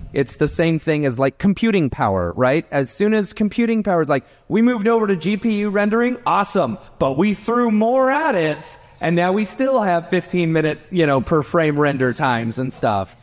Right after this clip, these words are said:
I mean, yes, it did, it did get a lot better, but maybe the, the, you know, you can just do more in the same amount of time.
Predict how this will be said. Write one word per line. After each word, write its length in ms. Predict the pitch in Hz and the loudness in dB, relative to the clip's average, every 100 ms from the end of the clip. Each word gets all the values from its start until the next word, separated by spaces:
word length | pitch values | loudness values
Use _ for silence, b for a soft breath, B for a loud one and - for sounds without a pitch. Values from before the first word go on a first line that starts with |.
| b b - | b b -2
I 160 | 170 | 0
mean, 260 | 165 175 175 175 | 2 2 0 -2
yes, 420 | 165 196 196 - | 0 2 0 -2
it 260 | 165 156 156 | -4 -4 0
did, 340 | 180 190 180 - B B | 2 2 -2 -8 B B
it 180 | 160 151 | -4 -2
did 220 | 208 202 | 0 0
get 160 | 202 196 | 2 2
a 40 | |
lot 400 | 156 160 180 135 | 2 2 0 -2
better, 560 | 160 175 202 226 240 233 - - | 0 2 2 2 0 -2 -12 -14
but 540 | 120 175 165 156 - - | -2 0 0 -2 -10 -2
maybe 320 | 180 214 208 | 0 2 2
the, 340 | 175 165 165 - - _ - | 2 0 -2 -18 -20 _ -8
the, 280 | 170 156 151 156 | -4 -6 -8 -2
you 120 | 190 | 2
know, 260 | 147 131 131 160 | 2 2 -2 -2
you 140 | 190 | 0
can 180 | 185 180 | 2 2
just 400 | 180 180 160 - | 2 0 -4 -4
do 220 | 196 190 | 0 2
more 320 | 170 180 160 | 2 2 4
in 100 | 143 | 2
the 80 | 135 | 0
same 280 | - 160 147 | 0 -2 0
amount 280 | 143 131 123 | 0 2 0
of 80 | - | -2
time. 500 | 165 135 95 90 | 0 0 -2 -6